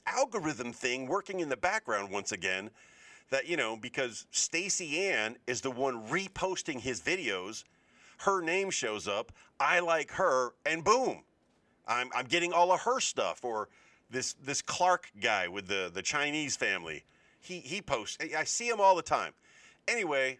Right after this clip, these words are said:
do us all a favor. Look him up for yourself on the, on the Facebook, on Instagram, on TikTok. His name is, I,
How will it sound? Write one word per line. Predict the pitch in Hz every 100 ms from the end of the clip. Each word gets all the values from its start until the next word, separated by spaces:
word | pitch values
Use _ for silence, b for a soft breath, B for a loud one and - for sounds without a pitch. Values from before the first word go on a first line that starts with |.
| _ _ _ _ _ -
do | 226 294
us | 220
all | 185 175
a | 143
favor. | - 107 87 113 b b b
Look | 175 240
him | 247 208
up | -
for | 165
yourself | 151 127 107 92 -
on | 104 98
the, | 101 104
on | 107
the |
Facebook, | 107 170 160 147 139 104
on |
Instagram, | - 165 - 151 135 117
on | 104
TikTok. | 170 160 156 139 127
His | 113
name | 120 120 117 -
is, | 120 117 113 107 - - b b b b _ _
I, | 85 87